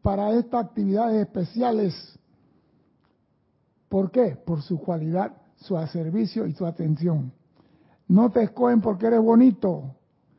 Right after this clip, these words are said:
No te escogen porque hablas bien. No te escogen porque vistes bien. No te escogen porque tienes los ojos verdes, azul o color oro o bronce.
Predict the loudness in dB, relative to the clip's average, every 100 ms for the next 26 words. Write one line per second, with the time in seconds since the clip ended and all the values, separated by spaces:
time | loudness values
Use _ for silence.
0 | _ _ _ 2 2 2 -4 0 2 4
1 | 2 -2 -2 -2 -2 -2 0 2 2 2
2 | 0 -4 -12 _ _ _ _ _ _ 0
3 | 0 -4 -2 -2 -2 -4 -4 -4 -4 -4
4 | -6 -4 -2 -2 -2 -6 -12 _ _ _
5 | _ _ -2 0 -2 -2 0 2 0 -2
6 | -4 0 0 0 -2 -2 -2 -2 -2 -2
7 | -4 -6 _ -10 -8 -4 -4 -4 -10 _
8 | _ -10 -10 -8 -6 -4 -4 -4 -2 0
9 | 0 -4 -12 _ _ -6 -4 2 4 4
10 | 2 -6